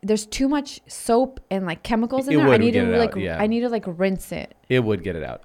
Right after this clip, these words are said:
Speaker 2: I'm surprised still that you haven't reached out to a professional
Speaker 1: No, I should have
Speaker 2: upholstery
Speaker 1: done it from
Speaker 2: cleaner.
Speaker 1: the beginning.
Speaker 2: I mean, but then at least this way, they'll look at that and be like, "No, that's yellow. We can't get that out." And then you're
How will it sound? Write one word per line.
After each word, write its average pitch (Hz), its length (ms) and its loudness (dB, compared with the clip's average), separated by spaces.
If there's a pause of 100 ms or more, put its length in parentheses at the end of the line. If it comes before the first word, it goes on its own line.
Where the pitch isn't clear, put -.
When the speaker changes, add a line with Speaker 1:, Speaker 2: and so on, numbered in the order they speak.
Speaker 2:
I'm 185 160 2
surprised 147 480 0
still 135 380 -2
that 107 100 -4
you 101 160 -4
haven't 98 360 -4
reached 95 280 -8
out 92 180 -2
to 101 120 -8
a 78 40 -8
professional 170 600 -4
Speaker 1:
No, - 40 -2
I 175 80 -4
should 208 160 -2
have 208 100 2
Speaker 2:
upholstery 190 40 -6
Speaker 1:
done 175 180 0
it - 40 -2
from 202 80 -4
Speaker 2:
cleaner. 175 140 -4
Speaker 1:
the 156 60 -6
beginning. 156 400 -6 (760)
Speaker 2:
I 131 80 2
mean, 143 140 2
but 143 160 0
then 151 200 4
at 131 140 0
least 135 260 -2
this 156 220 -2
way, 110 140 2
they'll 110 240 2
look 135 220 0
at 101 200 -2
that 87 180 -2
and 90 80 -8
be 98 60 -4
like, 92 160 -4
"No, 113 120 -2
that's 101 180 -4
yellow. 101 240 0
We 92 100 -6
can't 92 220 -6
get 92 100 -4
that 90 140 -4
out." 120 260 2
And 107 180 -2
then 107 140 -2
you're 107 240 -4